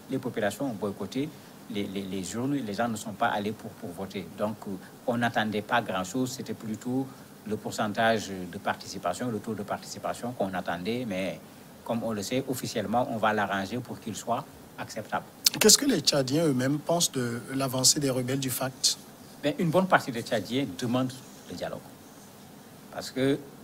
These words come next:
Speaker 1: qu-, quand on regarde la presse tchadienne, les gens reviennent sur ce qui s'était passé en deux mille huit.
Speaker 2: Hmm.
Speaker 1: Puisque c'est là où les gens s'étaient arrivés devant pratiquement le palais. Les, les, ceux de N'Djamena ont eu tous les problèmes du monde,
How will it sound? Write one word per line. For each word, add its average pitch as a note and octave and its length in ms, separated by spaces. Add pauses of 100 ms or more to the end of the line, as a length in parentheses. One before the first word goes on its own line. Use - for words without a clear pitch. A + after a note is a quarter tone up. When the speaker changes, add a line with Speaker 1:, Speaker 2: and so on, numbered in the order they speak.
Speaker 1:
qu-, - 160
quand B2+ 200
on A#2+ 120
regarde C#3 280
la A#2 120
presse A#2 280
tchadienne, A#2 460 (320)
les A2+ 140
gens B2+ 200
reviennent B2 360
sur B2+ 160
ce - 100
qui B2+ 140
s'était A#2 240
passé - 280
en B2 60
deux A2+ 160
mille G#2+ 220
huit. - 280 (120)
Speaker 2:
Hmm. C3 100 (500)
Speaker 1:
Puisque - 220
c'est - 100
là G#2 180
où C#4 60
les A2+ 140
gens B3+ 140
s'étaient - 240
arrivés G#2+ 360
devant A2+ 300
pratiquement G#2 500
le F#2 80
palais. B2+ 360 (640)
Les, B2 120
les, A#2+ 280
ceux - 240
de C3+ 100
N'Djamena A#2+ 600
ont A2+ 160 (120)
eu C#3+ 120 (160)
tous G#3+ 160 (160)
les D3+ 120
problèmes C3 440
du A#2 140
monde, A2+ 320